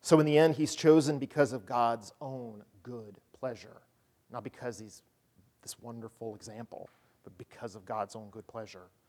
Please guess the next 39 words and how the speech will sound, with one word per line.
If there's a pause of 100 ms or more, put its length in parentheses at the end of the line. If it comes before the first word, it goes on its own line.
(640)
He's
called
out
of
Ur
and
sent
on
a
mission
to
who
knows
where, (960)
and
in
God's
good
pleasure,
he
does
trust (260)
and (320)
obey. (1400)
So
what
I'm
saying
is
that (120)
the
promises
weren't
just
a
show
of
God's
greatness.